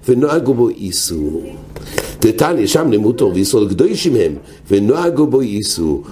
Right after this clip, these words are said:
אומר רש"י, הילקח תחילו עשה לשריפה. למה? כיוון שמן התוירו מותר,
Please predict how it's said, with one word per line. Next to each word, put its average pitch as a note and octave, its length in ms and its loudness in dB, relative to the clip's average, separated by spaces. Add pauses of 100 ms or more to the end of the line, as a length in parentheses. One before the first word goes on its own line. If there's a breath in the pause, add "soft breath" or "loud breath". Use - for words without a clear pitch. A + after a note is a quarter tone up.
אומר C3 240 2
רש"י, F2 440 -2 (280 loud breath)
הילקח C#3+ 560 0
תחילו A#2 340 0
עשה A#2 260 0
לשריפה. A#2 680 0 (460 loud breath)
למה? A#2+ 280 2
כיוון B2 300 2
שמן A#2+ 240 2
התוירו E3+ 360 2
מותר, B2 840 0